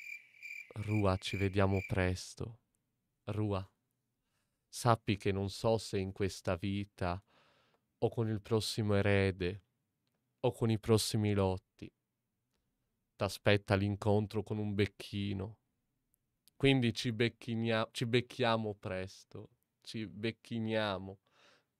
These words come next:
Ciao, Rua. Andate ora, siate liberi. Siate liberi di vivere. Perché fra, oggi è sette ottobre,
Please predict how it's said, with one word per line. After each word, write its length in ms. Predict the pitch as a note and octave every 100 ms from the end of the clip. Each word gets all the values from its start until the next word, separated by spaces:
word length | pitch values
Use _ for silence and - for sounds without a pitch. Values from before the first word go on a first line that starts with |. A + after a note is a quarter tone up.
| _ _ -
Ciao, 580 | - A2+ G2 G2 G2 A2+
Rua. 320 | A2 G#2 - _ _ _ _ _ _ _ _ _ -
Andate 560 | A2+ A2+ A#2+ - A#2
ora, 440 | G#2+ G#2 G#2 G2 G#2+
siate 500 | - C3 A#2+ - A#2
liberi. 680 | G#2+ A2 A2 G2 G2 G#2 A2 _ _
Siate 600 | - - - A#2 - A2+
liberi 480 | A2+ A2+ G#2 G#2+
di 140 | G2+ G2+
vivere. 580 | G2+ G2+ G2 F#2 F#2 - - - - - - -
Perché 280 | A2+ A#2+
fra, 340 | - C3 A#2 - - - - - _ - -
oggi 220 | B2 A#2+
è 40 | A2+
sette 340 | - A2 A#2
ottobre, 640 | G2+ - G#2 G#2 G2+ G2